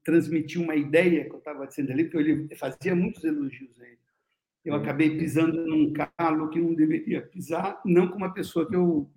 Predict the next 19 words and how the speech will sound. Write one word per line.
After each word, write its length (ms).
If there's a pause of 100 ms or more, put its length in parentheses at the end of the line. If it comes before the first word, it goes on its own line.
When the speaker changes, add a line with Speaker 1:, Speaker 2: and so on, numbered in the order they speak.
(140)
Speaker 1:
admirava 600 (100)
tanto. 260 (520)
Mas 180
isso 180
é 20
da 160
vida, 360
né? 220 (360)
Speaker 2:
Mas 220
eu 120
Speaker 1:
Quem, 120
Speaker 2:
que-, 60
eu 220
Speaker 1:
quem 160
Speaker 2:
quis, 180
Speaker 1:
fala 220
Speaker 2:
eh, 120
Speaker 1:
demais, 440
Speaker 2:
trazer, 180